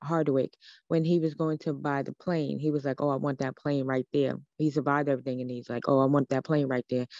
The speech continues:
And she's like, "Oh, sir, you know, I'm not sure if you could."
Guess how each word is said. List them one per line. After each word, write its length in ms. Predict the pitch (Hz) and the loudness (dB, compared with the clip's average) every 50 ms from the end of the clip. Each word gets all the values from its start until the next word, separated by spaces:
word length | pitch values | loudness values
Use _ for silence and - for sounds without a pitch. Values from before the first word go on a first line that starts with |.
| - - | -10 -8
And 80 | 165 - | -2 2
she's 200 | - 196 175 - | 4 4 4 4
like, 140 | 156 147 - | 2 2 4
"Oh, 240 | 180 202 190 180 165 | 4 4 4 4 2
sir, 480 | - - 190 180 175 170 170 170 165 - - - _ _ | 0 0 2 4 4 4 2 2 0 -4 -8 -18 _ _
you 140 | - 170 170 | 0 2 2
know, 100 | 160 151 | 2 2
I'm 140 | 156 160 175 | 2 2 2
not 160 | 190 190 180 | 2 0 0
sure 180 | - - 190 180 | 0 0 0 0
if 80 | 170 | 2
you 100 | 175 175 | 0 -2
could." 180 | 165 180 175 | 0 0 -2